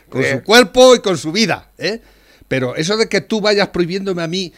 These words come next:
Speaker 1: lo que tú, a ti no te puedo prohibir porque tú eres independentista y dices que estás defendiendo tu tradición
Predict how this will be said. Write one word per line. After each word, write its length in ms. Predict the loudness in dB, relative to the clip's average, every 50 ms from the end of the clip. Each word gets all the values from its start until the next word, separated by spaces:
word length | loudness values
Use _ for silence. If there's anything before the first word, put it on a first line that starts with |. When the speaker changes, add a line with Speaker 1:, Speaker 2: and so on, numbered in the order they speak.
| _ _ _ _
Speaker 1:
lo 160 | -8 -8 -6
que 140 | -6 -8 -8
tú, 220 | -8 -8 -8 -8
a 100 | -8 -8
ti 100 | -8 -10
no 140 | -10 -10 -8
te 120 | -8 -10 -8
puedo 280 | -6 -6 -6 -6 -6 -6
prohibir 420 | -6 -6 -6 -4 -6 -6 -8 -8
porque 280 | -8 -12 -10 -8 -10 -10
tú 300 | -12 -12 _ -8 -6 -6
eres 280 | -4 -6 -6 -8 -8 _ _ _ _ _ _ -10
independentista 1000 | -8 -8 -6 -6 -8 -8 -6 -8 -6 -6 -8 -10 -10 -10 -10 -10 -10 -10 -10 -10
y 40 | -10
dices 200 | -8 -10 -10 -10
que 80 | -12
estás 180 | -14 -12 -10 -10
defendiendo 520 | -10 -8 -10 -10 -10 -10 -10 -10 -10 -10
tu 140 | -10 -12 -12
tradición 600 | -10 -8 -8 -8 -8 -8 -10 -8 -8 -8 -8 -10